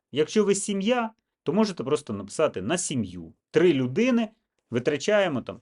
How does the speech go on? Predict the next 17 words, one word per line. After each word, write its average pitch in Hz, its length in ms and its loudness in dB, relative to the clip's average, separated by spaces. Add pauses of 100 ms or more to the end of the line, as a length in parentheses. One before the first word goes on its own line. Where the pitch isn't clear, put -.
(120)
двадцять 127 600 0
тисяч, - 480 -16 (100)
сорок 143 560 4
тисяч». - 460 -14
Разом 170 500 0 (160)
з 127 120 -6
усім, 117 380 -6
з - 80 -18
комуналками, 175 1000 0
з, - 120 -14 (420)
з, 120 320 -10
з - 140 -10
усім 165 400 4
абсолютно. 110 640 -6 (540)
Скільки 214 520 2
ви 127 140 2
витрачаєте? 117 840 -4